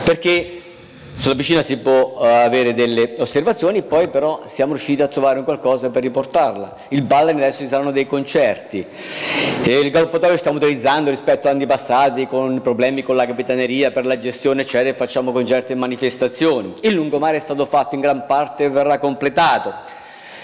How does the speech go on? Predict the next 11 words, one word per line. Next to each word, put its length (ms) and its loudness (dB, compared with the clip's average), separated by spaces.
Anche 240 2
sulle 160 0
telecamere, 540 2
adesso, 180 -2
mm, 880 -6
ha 180 -2
parlato 340 0
anche 200 0
Carmine, 320 2
cioè 240 0
adesso 360 -4